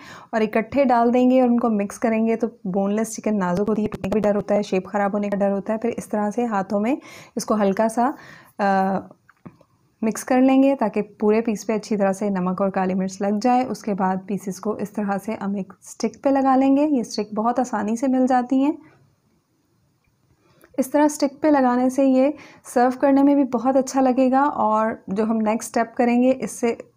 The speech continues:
उसको करने में भी बहुत आसानी होती है, लेकिन अगर आप चाहें तो बगैर स्टिक पे लगाए भी बना सकते हैं।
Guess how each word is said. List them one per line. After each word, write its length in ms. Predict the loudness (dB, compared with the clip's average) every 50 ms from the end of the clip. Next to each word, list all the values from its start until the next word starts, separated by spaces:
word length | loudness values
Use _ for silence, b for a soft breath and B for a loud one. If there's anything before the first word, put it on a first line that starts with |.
| _ -12
उसको 240 | -12 -4 -2 -2 -2
करने 260 | 0 0 0 0 0
में 120 | 0 0 0
भी 80 | -2 -2
बहुत 280 | -4 -4 -4 -2 -2 -2
आसानी 340 | -2 -2 -2 0 0 0
होती 220 | 0 0 0 0 0
है, 80 | 2
लेकिन 260 | 2 0 0 0 -2 0
अगर 180 | 0 0 0
आप 160 | -2 -2 -4 -4
चाहें 340 | -2 -2 -2 0 -2 -2 -2
तो 100 | -2 -2
बगैर 300 | 0 0 0 0 0 -2
स्टिक 300 | -2 -4 -6 -8 -6 -4 -4
पे 60 | -2
लगाए 300 | -2 0 0 0 0 0
भी 120 | 0 0 -2
बना 240 | -2 -2 -4 -4 -6
सकते 300 | -8 -10 -12 -10 -6 -2 0
हैं। 180 | 0 0 0